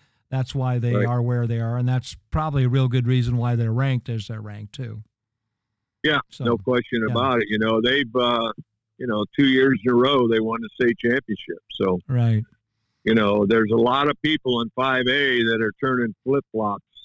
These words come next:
Speaker 2: Uh,
Speaker 1: Oh, yeah. <laughs> Yeah, really. <laughs>
Speaker 2: because Cath-, Cathedral's now a six A, you know, a six A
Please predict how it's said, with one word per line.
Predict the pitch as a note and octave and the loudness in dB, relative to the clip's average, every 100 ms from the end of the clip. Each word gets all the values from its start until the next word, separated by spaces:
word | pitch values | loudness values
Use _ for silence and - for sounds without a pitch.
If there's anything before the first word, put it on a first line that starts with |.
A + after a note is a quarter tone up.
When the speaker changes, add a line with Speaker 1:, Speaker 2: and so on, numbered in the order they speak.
| G#2 | -4
Speaker 2:
Uh, | G2+ | 2
Speaker 1:
Oh, | D3+ C#3 B2 D3 - - | 4 4 2 0 -2 -4
yeah. | G3+ C3 E3 | -2 -2 -2
<laughs> | - | -2
Yeah, | F3+ - - A#2+ | -4 -6 -6 -6
really. | F3+ C3 G#2 - D3 A2+ _ | -6 -6 -8 -10 -20 -20 _
<laughs> | A#2 - _ _ | -12 -12 _ _
Speaker 2:
because | A#2 G#2 B2 A2+ - | -4 0 0 0 -2
Cath-, | C#3 C3 _ | -2 -2 _
Cathedral's | A#2+ - C3+ B2+ A#2+ G#2 | -6 -2 -2 2 0 0
now | A#2 A#2 A2+ | -2 0 0
a | G#2+ - | 0 0
six | A#2 - | -2 0
A, | A2 G#2 - _ | 0 0 -4 _
you | - A2+ | -4 -2
know, | G#2 G2 | 0 0
a | F2+ - | -2 -2
six | A2 - | 0 0
A | G#2 | 0